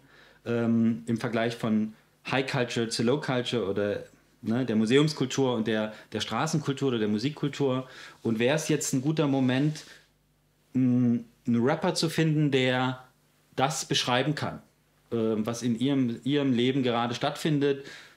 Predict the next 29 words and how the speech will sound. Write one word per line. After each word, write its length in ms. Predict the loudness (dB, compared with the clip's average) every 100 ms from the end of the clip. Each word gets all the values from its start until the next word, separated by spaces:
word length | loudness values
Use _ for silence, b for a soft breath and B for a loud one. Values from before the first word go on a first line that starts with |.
| B _ _ -2
Die 80 | 2
müssen 240 | 4 4
nicht 180 | 2 0
aus 80 | 0
dem 120 | 0
Black 200 | 0 0
Lives 220 | -2 0
Matter 280 | 0 2 0
Umfeld 340 | 0 0 -2
kommen, 420 | 0 0 2 0 -6 _
aber, 420 | -4 0 0 0 B B B
äh, 200 | 0 2
sie 140 | 2 2
werden 160 | 2
sich 120 | 0
vielleicht 300 | 2 2 2 0
damit 260 | 0 0
auf 120 | -2
eine 80 | -2
Art 160 | 0 0
und 60 |
Weise 220 | 0 0 0
identifizieren. 680 | -2 -2 -2 -2 0 2 2
Sie 100 | 2
werden 180 | 0
in 80 | 0
der 80 | 0
Lage 320 | 0 0 0
sein, 420 | 0 0 2 0